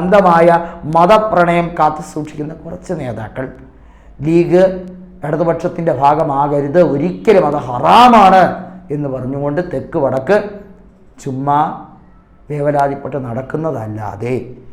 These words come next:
കുഞ്ഞാലിക്കുട്ടി അടക്കമുള്ള മുതിർന്ന നേതാക്കൾക്ക്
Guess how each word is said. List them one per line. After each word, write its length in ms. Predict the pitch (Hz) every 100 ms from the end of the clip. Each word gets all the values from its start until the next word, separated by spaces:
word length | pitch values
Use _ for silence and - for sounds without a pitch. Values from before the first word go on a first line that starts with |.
| - -
കുഞ്ഞാലിക്കുട്ടി 640 | 135 156 160 139 117 131 110
അടക്കമുള്ള 680 | 110 131 - - 156 120 120 123 120 120
മുതിർന്ന 340 | 117 123 151 131
നേതാക്കൾക്ക് 640 | 113 113 113 110 104 131